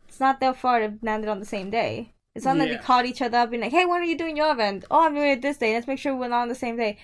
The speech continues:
Speaker 1: Like, they can't do that. And the schedule has been set s-, for a few months now. I'm pretty sure the grand finals was probably set around the same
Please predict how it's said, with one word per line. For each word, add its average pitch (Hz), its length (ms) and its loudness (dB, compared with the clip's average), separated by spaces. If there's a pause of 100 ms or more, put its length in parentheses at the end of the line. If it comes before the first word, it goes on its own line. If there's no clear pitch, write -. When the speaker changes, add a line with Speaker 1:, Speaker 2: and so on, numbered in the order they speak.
(120)
Speaker 1:
Like, 247 120 -4
they 311 80 -2
can't 415 220 2
do 269 160 -2
that. 196 360 0 (480)
And 247 600 2
the 262 680 -2 (320)
schedule 392 420 4
has 359 140 2
been 240 220 -6
set 240 580 -2
s-, - 380 -12
for 247 140 -2
a 233 40 -2
few 262 200 -6
months 196 320 -8
now. 269 220 0
I'm 240 220 2
pretty 285 220 -2
sure 302 240 -2
the 277 140 -6
grand 226 500 -6
finals 214 580 -4
was 226 80 -12
probably 208 520 -2 (280)
set - 400 0
around 226 260 0
the 226 60 -8
same 208 300 -8